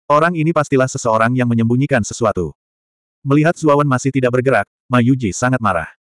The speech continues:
Dia mengeluarkan dua buah dao lagi dari cincin rohnya dan berkata dengan dingin, "Saudara Zuo, saya akan mengambil dua buah dao lagi.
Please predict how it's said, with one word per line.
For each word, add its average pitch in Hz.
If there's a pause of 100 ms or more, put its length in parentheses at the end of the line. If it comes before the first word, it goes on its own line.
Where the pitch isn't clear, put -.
(180)
Dia 156
mengeluarkan 143
dua 127
buah 123
dao 113
lagi 110
dari 120
cincin 120
rohnya 117
dan 127
berkata 104
dengan 113
dingin, 117
"Saudara 139
Zuo, 127
saya 139
akan 117
mengambil 104
dua 131
buah 117
dao 95
lagi. 82